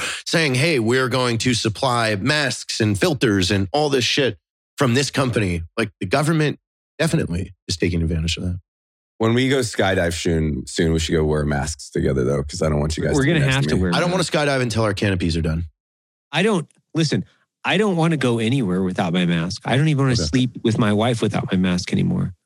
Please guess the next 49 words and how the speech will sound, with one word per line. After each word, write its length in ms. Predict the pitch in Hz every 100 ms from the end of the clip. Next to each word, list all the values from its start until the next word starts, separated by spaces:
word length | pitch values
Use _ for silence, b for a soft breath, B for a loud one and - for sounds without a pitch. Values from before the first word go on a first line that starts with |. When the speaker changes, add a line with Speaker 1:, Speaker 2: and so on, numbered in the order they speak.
| _ _ -
Speaker 3:
I 40 |
Speaker 2:
Yeah. 60 | 139
Speaker 3:
put 140 | 160
it 60 | 120
on 200 | 107 120
the 80 | 107
other 160 | 101
night 180 | 98 101
when 160 | 107 101
we 100 | 101
were 80 | 98
procreating. 640 | 110 110 98 92 98 95 _ _ _
Speaker 1:
Why? 300 | 160 156 92 -
Speaker 3:
Like, 120 | 147
Speaker 1:
Your 60 | 139
Speaker 3:
I 60 | -
get 20 |
Speaker 1:
wife 220 | 175 170
Speaker 2:
Procreate. 520 | 135 113 - - 104
Speaker 3:
it 60 | 131
on. 120 | 135
Speaker 1:
looks 340 | 127 170 165 156
as 100 | 127
hot 340 | - 151 156
as 80 | 160
she's, 280 | - 151 160
uh, 160 | 139 - 127
like, 160 | 123
she's 420 | - 165 175 120
looking 440 | 110 143 113 85 87
really 320 | 135 175 101
hot. 300 | 80 85 78 - _ _ _ _ _ _ _ _ _ _
Speaker 3:
Yeah, 240 | 92 107 90 - _
I 80 | 90
know. 340 | 90 104 101 - _ _ _ _ _
Speaker 1:
Yeah. 220 | 147 156 95 - _ _ _ 98
Speaker 3:
Yeah, 100 | 98
Speaker 1:
She 140 | 90
Speaker 3:
it's 80 | 120
Speaker 1:
had 60 | -
tiny, 380 | - 120 135 143
stretchy 420 | 101 - 127 -
shorts 360 | 123 - 120 143
on 140 | 156
the 80 | 165
other 140 | 165 170
day. 380 | 170 180 175 151 _ _ _
Speaker 3:
Yeah, 140 | 87
yeah. 300 | - 90 90